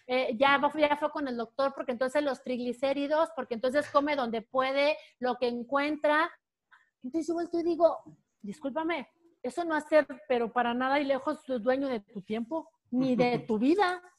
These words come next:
Speaker 2: Sí.
Speaker 1: ¿Ya? Entonces, cuando me hacen a mí justamente esto y que me dicen, y que les digo yo, "¿A qué le tienes miedo?".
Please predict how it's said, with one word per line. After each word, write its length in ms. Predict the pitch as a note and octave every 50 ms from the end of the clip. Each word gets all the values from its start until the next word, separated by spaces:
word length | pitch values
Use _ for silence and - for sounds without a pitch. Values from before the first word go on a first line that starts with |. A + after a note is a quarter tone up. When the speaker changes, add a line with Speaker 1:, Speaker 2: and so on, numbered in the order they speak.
| _ _ -
Speaker 2:
Sí. 440 | - D4 C4+ - C3 C#3 C#3 - -
Speaker 1:
¿Ya? 260 | G3 F#3+ C4+ D4 E4+ F#4+ G4+ F#4 - _ _ _ _ _ _ _ -
Entonces, 460 | C4+ C4 D#4+ E4+ D#4+ F4+ C#4+ A#3 - - - _ - - -
cuando 400 | - E4 E4+ F4 E4+ D#4+ E4 E4
me 160 | D#4+ E4+ F4
hacen 260 | F#4 G4 G4 G4+ A#4+ A4 A4
a 60 | G4
mí 180 | F#4 F4+ F#4+ F#4+
justamente 640 | F#4 - G4+ G#4 G#4 - A4 G4+ F#4+ F4+ F4+ - F4+ E4
esto 200 | E4+ E4+ E4+ F4
y 40 | -
que 80 | - D#4+
me 120 | D4 C#4+
dicen, 320 | D4 D#4 D#4 - D#4+ D4+ D4
y 40 |
que 80 | - D4
les 80 | C#4+ D4+ D4
digo 60 | F4
yo, 100 | E4+ F4
"¿A 100 | F4 - - F4+
qué 60 | G#4
le 120 | A#4 B4+ B4
tienes 300 | G#4+ G4+ G4+ G4+ F#4+ -
miedo?". 340 | D#4 D4+ C#4 B3 G#3 - -